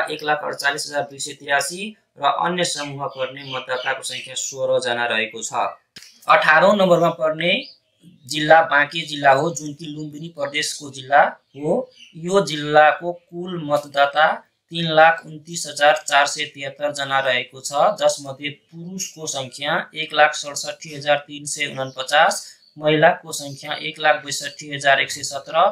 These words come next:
र अन्य समूहमा पर्ने मतदाताको सङ्ख्या सातजना रहेको छ।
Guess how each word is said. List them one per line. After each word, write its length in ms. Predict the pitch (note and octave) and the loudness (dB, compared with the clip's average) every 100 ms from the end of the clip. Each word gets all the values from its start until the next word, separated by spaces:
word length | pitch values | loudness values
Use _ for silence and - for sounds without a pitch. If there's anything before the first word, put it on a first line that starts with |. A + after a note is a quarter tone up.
| - _ _ - | 0 _ _ 4
र 40 | |
अन्य 400 | D3 E3+ F3 E3+ | 4 4 0 0
समूहमा 440 | D#3+ D#3+ D3 C#3+ C#3+ | 0 -4 -4 0 -2
पर्ने 340 | C#3+ C#3 C#3+ | -2 -6 -6
मतदाताको 520 | C3+ C#3 - - C3 | -6 -2 -2 -2 -4
सङ्ख्या 300 | - B2+ C#3 | -8 -12 -10
सातजना 540 | B2+ - C3+ B2+ B2+ A#2+ | -8 -4 -4 -2 -2 2
रहेको 260 | A2+ A2+ | 0 -2
छ। 100 | A2+ | -4